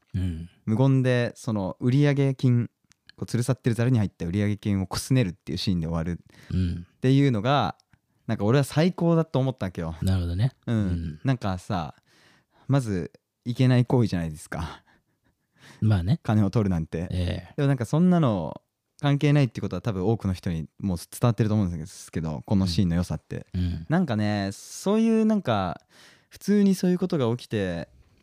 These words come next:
Speaker 2: しかもなぜか最高っていうのをなんか、
Speaker 1: うん。
Speaker 2: こうね、曲にしたいっていうのは、なんか
Speaker 1: うん。
Speaker 2: 今まではね、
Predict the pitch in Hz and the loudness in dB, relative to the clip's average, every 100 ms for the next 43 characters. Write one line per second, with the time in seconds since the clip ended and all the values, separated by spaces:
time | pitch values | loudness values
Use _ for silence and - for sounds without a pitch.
0 | - - - 147 113 151 131 - 101 104 | -14 -6 0 2 2 0 -2 -4 -6 -4
1 | 107 101 - 113 110 98 85 85 92 92 | -4 -6 -2 0 2 0 -4 -6 -6 -8
2 | 87 - 95 87 _ _ - - 62 58 | -10 -6 -6 -8 _ _ -20 -16 -16 -14
3 | 65 50 - - - 101 98 113 95 - | -16 -16 -20 -16 -6 -4 -2 -2 -4 -6
4 | - 92 92 120 107 80 101 95 82 85 | -10 -6 -4 -2 -2 -4 -8 -8 -8 -12
5 | _ - 151 190 185 139 98 82 71 52 | _ -2 2 4 2 0 -2 -4 -6 -8
6 | 73 80 82 76 | -6 -6 -6 -8